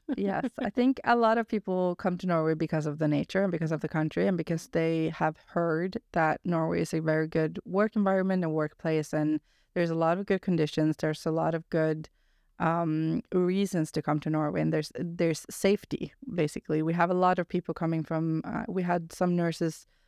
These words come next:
Speaker 2: we were talking with from Asia, and they would tell us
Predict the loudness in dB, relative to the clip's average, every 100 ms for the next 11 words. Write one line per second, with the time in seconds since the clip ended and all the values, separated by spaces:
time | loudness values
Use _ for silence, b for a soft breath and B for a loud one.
0 | _ -2 0 0 0 2 4 4 2 -4
1 | _ -2 0 0 0 0 -4 -20 -10 -2
2 | 0 0 -2 -2 -2 0 0 0 -4 _
3 | _ _ -2 2 4 4 0 0 2 2